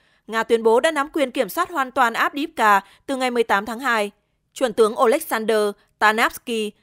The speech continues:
tư lệnh lực lượng tác chiến Tavria của Ukraine cho biết, quân đội nước này đã xây dựng các vị trí phòng thủ mới ở mặt trận phía đông sau khi rút lui khỏi thị trấn Avdiivka và đang đẩy lùi các nỗ lực nhằm phát triển lực đẩy tấn công của Nga. Qua một bài viết đăng tải trên kênh Telegram cá nhân,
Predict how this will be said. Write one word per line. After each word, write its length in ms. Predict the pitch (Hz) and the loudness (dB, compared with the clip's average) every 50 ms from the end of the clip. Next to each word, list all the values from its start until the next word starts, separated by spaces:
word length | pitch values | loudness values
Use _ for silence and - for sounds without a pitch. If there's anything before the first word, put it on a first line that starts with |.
| _ _ _ | _ _ _
tư 120 | - 254 247 | -6 0 0
lệnh 180 | 247 233 226 | 0 2 2
lực 140 | 233 226 - | 0 -2 0
lượng 180 | 254 247 214 226 | 0 -2 -2 -2
tác 180 | - 349 359 | -4 -6 -4
chiến 240 | - - 220 196 233 | -4 -4 -4 -4 -2
Tavria 600 | - 302 330 330 - 240 226 220 214 202 202 202 - | 0 -2 -2 0 -2 -2 0 2 4 4 4 2 0
của 80 | - 185 | -2 -4
Ukraine 480 | 190 196 - - 208 202 196 196 196 185 | -4 -4 -4 -4 -4 -4 -2 -2 -4 -4
cho 100 | - 214 | -4 -8
biết, 220 | 196 226 311 392 - _ _ _ _ _ _ | -6 -6 -6 -8 -8 _ _ _ _ _ _
quân 160 | - 247 247 | -4 2 4
đội 140 | 262 247 247 | 4 4 4
nước 140 | 311 381 | 0 -4
này 220 | 339 302 269 254 247 | -2 0 0 0 0
đã 100 | 262 320 | 0 -2
xây 180 | - 370 349 | -2 -4 -6
dựng 200 | 320 339 311 226 | -4 -4 -6 -4
các 160 | - 330 339 - | -4 -6 -4 -4
vị 80 | 233 | -8
trí 220 | 180 - 220 214 247 | -8 -8 -8 -8 -6
phòng 180 | - - 214 | -6 -6 -6
thủ 140 | - 254 190 | -4 -6 -6
mới 280 | 185 196 196 196 240 - | -4 -2 0 0 2 2
ở 100 | - 214 | 0 0
mặt 140 | 180 170 | -2 -4
trận 200 | - - 226 - | -6 -8 -8 -8
phía 160 | - - 196 - | -6 -6 -4 -2
đông 240 | 254 233 208 196 196 - _ _ _ | 0 0 -2 -2 -6 -14 _ _ _
sau 180 | - - 220 | -4 -2 -2
khi 160 | 208 - 240 196 | -2 -2 -6 -8
rút 140 | 302 339 | -6 -6
lui 180 | 311 254 233 220 | -2 -2 -2 -2
khỏi 160 | - 226 190 | -2 -4 -6
thị 120 | 175 233 - | -6 -8 -10
trấn 220 | - 233 214 202 233 | -6 -4 -4 -4 -2
Avdiivka 760 | - - 349 339 254 233 - 302 _ 254 220 208 202 196 - - _ | -2 -4 -4 -4 -4 -8 -10 -8 _ 0 2 2 2 2 0 -6 _
và 120 | _ 294 302 | _ -2 0
đang 200 | 330 359 370 339 | 0 -2 0 0
đẩy 140 | 294 220 196 | 0 0 2
lùi 180 | 202 202 185 | 2 0 0
các 140 | - - 277 | 0 -4 -8
nỗ 160 | 285 285 285 | -8 -4 -2
lực 180 | 311 302 233 - | 0 0 -2 -2
nhằm 240 | - 214 220 196 185 | -4 -6 -6 -6 -6
phát 160 | - 302 311 - | -6 -8 -10 -6
triển 200 | - 294 220 190 | -4 -4 -4 -4
lực 100 | 196 - | -4 -4
đẩy 160 | 214 196 185 | -4 -4 -4
tấn 180 | - 190 190 | -4 -8 -6
công 180 | - 262 240 226 | -4 -6 -6 -4
của 100 | - - | -4 -6
Nga. 320 | 180 196 202 196 196 190 - - _ _ _ _ _ _ | -4 -2 0 0 0 -2 -4 -8 _ _ _ _ _ _
Qua 180 | - 247 233 226 | 0 2 2 2
một 160 | 226 233 214 | 2 0 0
bài 120 | 226 226 226 | 0 -2 -2
viết 200 | 233 339 381 294 | -2 -6 -2 -2
đăng 180 | 269 226 226 | -2 -2 -2
tải 260 | - 254 240 220 185 | 0 2 2 2 2
trên 240 | 170 - - 240 220 | 0 -2 -6 -8 -4
kênh 180 | - 240 226 214 | -2 -2 -4 -2
Telegram 580 | - 240 226 226 214 196 214 202 214 208 202 | -2 0 0 0 2 0 0 2 2 0 0
cá 140 | 202 - 196 | 0 -4 -4
nhân, 300 | 202 226 233 226 208 196 | -2 -2 -4 -4 -4 -6